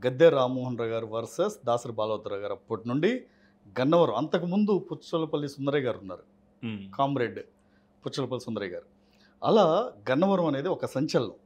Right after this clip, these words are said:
Speaker 1: ఇప్పుడు గత ఇరవై ఐదు సంవత్సరాల నుండి. ఇప్పుడు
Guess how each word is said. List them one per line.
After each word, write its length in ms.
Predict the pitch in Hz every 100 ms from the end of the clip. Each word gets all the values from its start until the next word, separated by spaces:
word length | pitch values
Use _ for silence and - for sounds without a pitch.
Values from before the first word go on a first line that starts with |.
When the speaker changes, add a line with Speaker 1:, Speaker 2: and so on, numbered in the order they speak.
| _ _
Speaker 1:
ఇప్పుడు 280 | 113 139 117 113
గత 140 | 113 131 113 104 101 _ _ _
ఇరవై 220 | 117 120
ఐదు 140 | 147 135
సంవత్సరాల 380 | 135 117 120 104
నుండి. 220 | 90 82 - _ _ - _ -
ఇప్పుడు 500 | 135 220 160 127